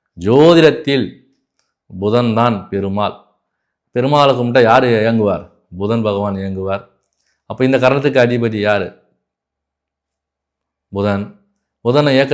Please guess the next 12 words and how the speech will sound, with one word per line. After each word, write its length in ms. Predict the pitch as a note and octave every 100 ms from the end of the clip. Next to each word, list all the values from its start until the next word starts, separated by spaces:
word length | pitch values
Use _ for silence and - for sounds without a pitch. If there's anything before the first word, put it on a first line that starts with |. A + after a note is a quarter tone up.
| C3
வைக்கணும்னா 320 | A#2 B2 A#2+ A2
யாரை 180 | A2+ A2
இயக்க 180 | G#2 G2+ G2+
பண்ணணும்? 300 | F#2 F2+ - _ _ _ _ _
தன்வந்திரி 480 | G2 A#2 A#2+ G#2 F#2 F2+
பெருமாளை 320 | F2 F2+ B2+ A2
இயங்கணும். 340 | G2 F2+ - _ _ _ _ _
இதை 320 | F#2+ A2 B2 C3+ B2+
செஞ்சாவே 560 | B2+ D3 D3+ C#3 D3 C3+
போதுங்க, 300 | C3+ B2+ A#2 - _ _ _ _ _ _ _ _
ஹாப்பியா 480 | F#2+ G#2 A2 G#2 B2
இருக்கலாம், 280 | A#2 A2+